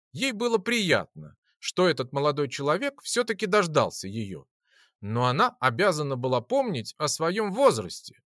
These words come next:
«У вас есть машина?» спросил Андрей. «Была». Она прошла чуть дальше, где стояли её белые «Жигули».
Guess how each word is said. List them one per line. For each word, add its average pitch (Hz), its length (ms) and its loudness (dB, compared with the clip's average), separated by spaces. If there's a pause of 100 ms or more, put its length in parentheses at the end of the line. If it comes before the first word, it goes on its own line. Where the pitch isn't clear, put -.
(380)
«У 117 100 -8
вас 123 380 -2
есть 254 280 -4
машина?» 139 640 0
спросил 123 520 -2
Андрей. 107 480 -4 (440)
«Была». 180 480 2 (680)
Она 226 220 2
прошла 180 380 2
чуть 151 220 -6
дальше, 226 540 4
где 117 220 -2
стояли 190 460 0
её 147 300 -2
белые 202 420 4
«Жигули». 143 540 -2